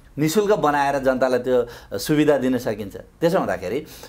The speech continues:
यो चिजहरूलाई हामीले व्यवस्थित ढङ्गले प्रदेशले कानुन बनाएर स्थानीय तहलाई समन्वय गरेर केन्द्रसँग समेत, अहिले केन्द्रले पनि स्वास्थ्य बिमाका कार्यक्रमहरू जेलेको छ, त्यसलाई लिएर स्वास्थ्यलाई निशुल्क बनाउने। र उनीहरूलाई कम्तीमा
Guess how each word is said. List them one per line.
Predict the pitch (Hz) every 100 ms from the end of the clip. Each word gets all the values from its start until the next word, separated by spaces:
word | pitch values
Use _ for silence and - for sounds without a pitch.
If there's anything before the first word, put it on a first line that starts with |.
| -
यो | 117 196
चिजहरूलाई | 240 220 160 90 110
हामीले | 90 90 120
व्यवस्थित | 147 104 139 175 175 202
ढङ्गले | 110 90 92 147
प्रदेशले | 180 147 143 156 160 175
कानुन | 170 127 123 117
बनाएर | 107 107 120 135
स्थानीय | 127 147 156 156
तहलाई | 156 131 131 127
समन्वय | - 117 110 104 98
गरेर | 92 90 92 147 - - - -
केन्द्रसँग | 175 185 175 170 160
समेत, | 143 147 180 175
अहिले | 113 120 123 107
केन्द्रले | 98 131 123 123
पनि | 117 127
स्वास्थ्य | 127 117 -
बिमाका | 104 104 101 95
कार्यक्रमहरू | 95 90 90 87 85
जेलेको | 87 85 82 80
छ, | 78
त्यसलाई | 151 - - 156 180 170
लिएर | 127 131 190
स्वास्थ्यलाई | - - - 170 175 185 180 196
निशुल्क | 165 127 123 113 98
बनाउने। | 87 85 - - - - _ _ _ - - -
र | 120
उनीहरूलाई | 143 165 156 113 156
कम्तीमा | 135 113 110